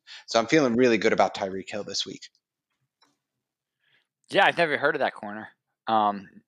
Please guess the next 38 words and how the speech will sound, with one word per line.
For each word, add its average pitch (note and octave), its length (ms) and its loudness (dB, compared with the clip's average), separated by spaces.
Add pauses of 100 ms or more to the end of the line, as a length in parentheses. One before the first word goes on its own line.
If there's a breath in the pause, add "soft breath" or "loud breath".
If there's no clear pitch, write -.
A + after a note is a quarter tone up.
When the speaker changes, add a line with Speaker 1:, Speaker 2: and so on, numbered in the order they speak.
(160)
Speaker 2:
I A2 80 -6
don't A2 100 -2
know G#2 120 0
if - 80 -10
he's G#2 100 -10
any G2 160 -4
good, G2+ 300 -2 (280)
but A#2+ 280 2
Tyreek C#3+ 320 2
Hill D3 420 2 (220)
has B2 260 2
a, B2+ 140 0 (720)
has B2+ 180 0
the B2+ 100 -4
advantage C3 340 2
over C3 140 -2
pretty C#3+ 240 -4
much C3+ 240 2
every C3+ 420 2
corner G#2 460 0
in G#2+ 60 -8
the G2+ 80 2
league, F2+ 300 -4 (1000 loud breath)
except - 480 0 (120)
Xavier B2 340 2
Howard's A2 680 -2
one-handed G#2 800 -4 (280)
interception G2 580 -8
against F2+ 320 -12
him F#2 140 -12
in F2 80 -14
the F2+ 80 -10
end F#2 120 -10
zone, D#2 280 -12
which - 120 -18
was - 120 -16
pretty G1+ 200 -14
awesome - 360 -10